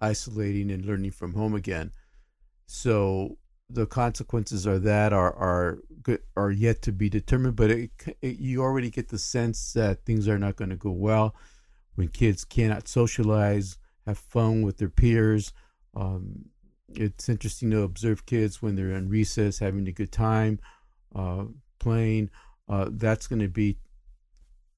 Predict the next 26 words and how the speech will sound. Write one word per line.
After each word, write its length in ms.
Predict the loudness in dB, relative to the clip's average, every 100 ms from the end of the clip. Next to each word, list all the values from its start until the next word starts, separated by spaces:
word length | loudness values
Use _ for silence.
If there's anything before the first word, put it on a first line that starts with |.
| -20 -6
taken 300 | 0 0 2
away 220 | 2 4
from 240 | 4 4 0
them. 360 | 2 2 0 -4 -16 _ _ -12
Um, 380 | -8 -8 -8 -12 -12
and 200 | -8 -6
so 540 | -4 2 4 4 2 -6 -20 _ _ -20 _ _ _ _ _ -20 -20 0
kids 260 | 4 4
are, 140 | 4 2
are, 340 | 2 2 2 -2
are 160 | -4 2
definitely 800 | 2 2 2 -2 0 2 2 -2 _ _ _ _ _ _
gonna 200 | -2 0
be, 260 | 0 0 -2 -4
are, 240 | -2 -2 2
are 220 | 2 2
being 260 | 2 2 2
affected 400 | 0 -2 -4 -4
by 140 | -2
the 100 | -2
pandemic, 680 | -4 -4 0 0 0 -2 -6 _ _ _ _ _
by 380 | -4 0 0 -2
the 120 | -4
different, 680 | -4 -4 -2 0 2 2 0
uh, 260 | -2 0 -2 -8 -18 _ _ _ _ _ _ _ -20
uh, 140 | -18